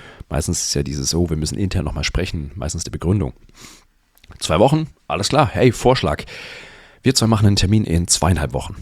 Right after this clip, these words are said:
Ne? Bis dahin könnt ihr besprechen. Wenn ihr noch nicht ganz durch seid mit der Entscheidung, dann passen wir den Termin dann einfach an.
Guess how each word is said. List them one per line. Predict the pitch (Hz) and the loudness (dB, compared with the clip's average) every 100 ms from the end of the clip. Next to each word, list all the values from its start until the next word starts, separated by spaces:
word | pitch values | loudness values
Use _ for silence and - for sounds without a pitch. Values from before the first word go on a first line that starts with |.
| - | -8
Ne? | 76 107 104 _ | 2 2 2 _
Bis | - 101 | -6 2
dahin | 95 | 2
könnt | 107 101 | 4 2
ihr | 92 | 4
besprechen. | - 127 135 135 123 | 4 4 2 0 -2
Wenn | 90 113 | 2 4
ihr | 107 | 6
noch | 101 | 4
nicht | 120 139 | 4 2
ganz | - 90 - | 0 -2 2
durch | 117 110 | 4 4
seid | - 78 | 4 -2
mit | 69 | -4
der | 65 | -4
Entscheidung, | 73 73 78 87 117 - - - _ - | -4 -4 0 0 0 -6 -20 -20 _ -14
dann | 85 | -2
passen | 85 85 87 | 0 2 2
wir | |
den | 78 78 | 2 0
Termin | 90 90 | 0 0
dann | 90 - | -2 -4
einfach | - - 78 | -6 -6 -6
an. | - 67 | -6 -10